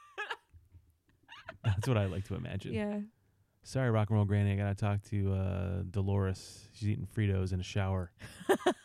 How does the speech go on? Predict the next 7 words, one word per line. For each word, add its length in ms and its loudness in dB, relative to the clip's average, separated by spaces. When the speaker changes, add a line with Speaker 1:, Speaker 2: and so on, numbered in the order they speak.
Speaker 1:
Over 240 2
in 80 2
Mobile. 480 2
I 40 -8
don't 120 -8
know. 60 -4
Speaker 2:
Yep. 380 0